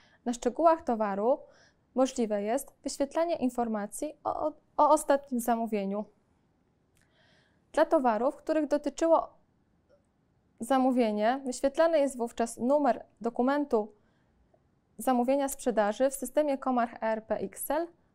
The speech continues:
wraz z datą, ceną oraz ilością zamówionego towaru. Dodatkowe informacje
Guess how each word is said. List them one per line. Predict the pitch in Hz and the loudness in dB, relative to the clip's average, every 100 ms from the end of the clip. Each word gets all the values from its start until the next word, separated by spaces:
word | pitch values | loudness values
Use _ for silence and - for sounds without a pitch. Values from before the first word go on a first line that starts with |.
| _ | _
wraz | 240 294 285 285 - | -2 2 0 -2 -10
z | 214 - | -10 -4
datą, | - 196 - 285 370 - _ _ _ | -2 -4 -2 0 0 -2 _ _ _
ceną | - 233 233 330 392 - _ _ | -2 0 2 0 0 -10 _ _
oraz | 320 349 339 | 2 4 2
ilością | 277 269 277 277 | 0 0 0 -4
zamówionego | 247 233 226 220 214 220 | -2 -2 -2 -4 -4 -6
towaru. | - 196 175 - - _ _ _ _ _ _ _ | -6 -6 -6 -8 -12 _ _ _ _ _ _ _
Dodatkowe | 226 220 - 320 330 | 0 0 4 4 4
informacje | 262 262 240 202 190 - 240 311 | 0 -2 -4 -4 -8 -6 -6 -6